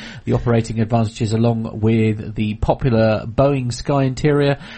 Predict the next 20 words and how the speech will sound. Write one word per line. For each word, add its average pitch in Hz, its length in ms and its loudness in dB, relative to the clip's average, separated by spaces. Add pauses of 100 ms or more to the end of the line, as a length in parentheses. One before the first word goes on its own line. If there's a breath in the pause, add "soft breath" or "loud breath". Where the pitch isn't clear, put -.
(120 loud breath)
explain 175 460 0
why 139 140 2
carriers 107 420 0
have 113 160 -2
been 104 120 -6
choosing 107 460 -6
to - 120 -8
fly 107 340 -4
the 104 140 -6
max - 480 -10
in 98 360 -10
Africa. 98 420 -8
Africa 107 480 -6
is 101 240 -4 (300 loud breath)
a 123 100 -2
growing 151 360 2
market 151 340 0
for 131 80 -4
commercial 123 480 2
airplanes, 127 480 2